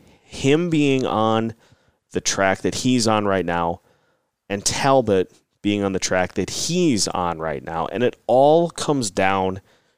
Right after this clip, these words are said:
to positioning and reacting. So watching Capo last night, it just was pretty impressed with how well he tracks the puck.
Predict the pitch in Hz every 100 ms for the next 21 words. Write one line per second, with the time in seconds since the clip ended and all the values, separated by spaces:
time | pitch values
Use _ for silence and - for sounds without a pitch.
0 | _ - 92 90 80 92 131 - 123 120
1 | 117 110 _ _ _ _ _ _ _ _
2 | _ _ _ _ - 101 92 98 85 76
3 | - 69 57 - _ _ _ _ _ _
4 | _ _ - 120 127 151 - 190 185 165
5 | 92 - 127 123 123 107 101 90 - 87
6 | 71 - - _ _ _ _ _ - -
7 | 151 - - - 107 123 104 - - -
8 | 160 170 147 113 110 - 107 90 - 98
9 | 95 - - - 110 107 107 107 - 95
10 | _ 87 87 104 120 117 98 104 92 -
11 | - - 98 110 - - 92 - 98 87
12 | -